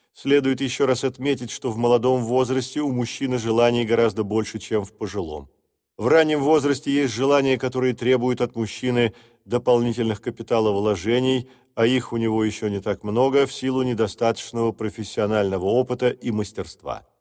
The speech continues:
В зрелом возрасте у мужчины есть уже запас материальных благ,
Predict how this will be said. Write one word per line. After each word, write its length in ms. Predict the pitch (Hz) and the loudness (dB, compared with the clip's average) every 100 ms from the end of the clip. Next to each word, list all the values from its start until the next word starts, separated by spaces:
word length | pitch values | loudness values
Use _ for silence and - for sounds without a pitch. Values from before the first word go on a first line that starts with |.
| _ _ _ _ _ _ _ | _ _ _ _ _ _ _
В 140 | 92 | -12
зрелом 500 | 95 151 202 185 170 | -4 2 4 4 0
возрасте 600 | 131 170 160 123 117 - | 0 0 2 0 -2 -4
у 100 | 120 | -2
мужчины 720 | 120 120 - 160 170 143 120 - - _ _ | -2 -4 -6 -6 -2 0 0 -4 -20 _ _
есть 540 | 95 165 185 131 - | -2 2 2 0 -6
уже 320 | 123 104 127 | -6 -2 -2
запас 540 | 113 110 - 127 117 104 | 0 -4 2 2 2 -2
материальных 640 | 101 104 107 113 104 90 | -6 -2 2 2 2 -2
благ, 400 | 82 117 143 101 | -2 2 2 2